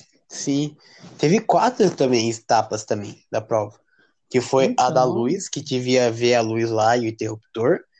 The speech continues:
Speaker 1: Daí
Speaker 2: Então,
Speaker 1: teve
Speaker 2: é,
Speaker 1: que
Speaker 2: é.
Speaker 1: fazer uma escada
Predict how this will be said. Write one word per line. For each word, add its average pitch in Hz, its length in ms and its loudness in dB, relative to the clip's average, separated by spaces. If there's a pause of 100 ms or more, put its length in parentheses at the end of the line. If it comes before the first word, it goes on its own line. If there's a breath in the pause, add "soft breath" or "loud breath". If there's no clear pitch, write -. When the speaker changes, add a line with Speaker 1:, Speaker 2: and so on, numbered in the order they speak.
(340 soft breath)
Speaker 1:
Daí 131 260 2
Speaker 2:
Então, 147 120 -6
Speaker 1:
teve 131 240 0
Speaker 2:
é, - 20 -8
Speaker 1:
que 135 440 4
Speaker 2:
é. 110 60 -4
Speaker 1:
fazer 135 680 0
uma 123 140 0
escada 143 640 0